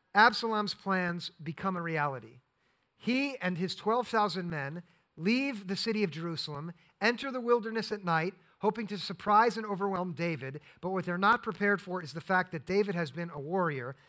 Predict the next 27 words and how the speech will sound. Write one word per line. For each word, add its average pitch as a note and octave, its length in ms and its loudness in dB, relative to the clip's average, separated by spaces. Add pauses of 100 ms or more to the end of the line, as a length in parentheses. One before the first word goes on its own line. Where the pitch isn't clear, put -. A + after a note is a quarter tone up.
and D#3 120 -4
his D#3 160 -4
men G3 380 4
have E3 140 -2
been F3+ 160 -6
in E3+ 120 -6
charge F3+ 280 -2
of C#3+ 120 -10
battles C#3+ 440 0 (200)
for D#3 160 -4
far G3 340 2
longer F3+ 340 -2
than C#3+ 200 -10
they C#3+ 180 -4
have. A2+ 420 -8 (220)
And F3 180 -4
so A3 240 4
when B3+ 200 2
they F#3 140 0
come A3 300 0
into A3 300 -6
the G#3+ 80 -2
wilderness, D#3+ 640 -4 (380)
David's G3+ 500 2
men D#3+ 400 -2 (520)
out-, A3 260 8 (460)
overpower G3+ 1040 4